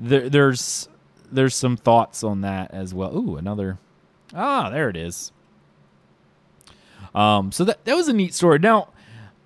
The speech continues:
overall, I think they did pretty good, but I think they could have done a little better and given us just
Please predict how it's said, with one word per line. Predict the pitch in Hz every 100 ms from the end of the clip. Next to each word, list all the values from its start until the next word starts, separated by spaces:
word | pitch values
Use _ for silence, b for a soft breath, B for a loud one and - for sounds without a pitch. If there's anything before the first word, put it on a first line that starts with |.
| _ _ _ -
overall, | 226 285 196 151 120 110 98 139 160 _ _ -
I | 135
think | 143 143 139
they | 131
did | 131 120
pretty | 139 135 110
good, | 117 120 123
but | 113
I |
think | 113 127
they | 117 107
could | - 110
have | 101
done | 110 110
a | 101
little | 95 104 107
better | 101 104 101 98
and | 95
given | 104 101 98
us | 92 -
just | 107 -